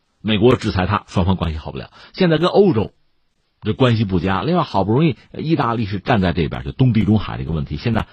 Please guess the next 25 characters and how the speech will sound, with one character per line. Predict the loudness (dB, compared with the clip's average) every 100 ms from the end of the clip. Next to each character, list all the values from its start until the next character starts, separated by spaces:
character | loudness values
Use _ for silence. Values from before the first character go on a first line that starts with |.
| _
意 | -2 0
大 | 2
利 | 0
总 | 2 4
理 | 4 0 -6 _ _
和 | _ -12
土 | -2 -2
耳 |
其 | 0
总 | 0 -2
统 | -2 -2
这 | 0
又 |
对 | 2 2
骂， | 2 -2 -6 _ -20 -20 -4
这 | 2
你 | 2
把 | 2
所 | 2 2
有 | 4
人 | 2
都 | 2 2
得 | 0 0
罪 | 2 0
了。 | -2 -6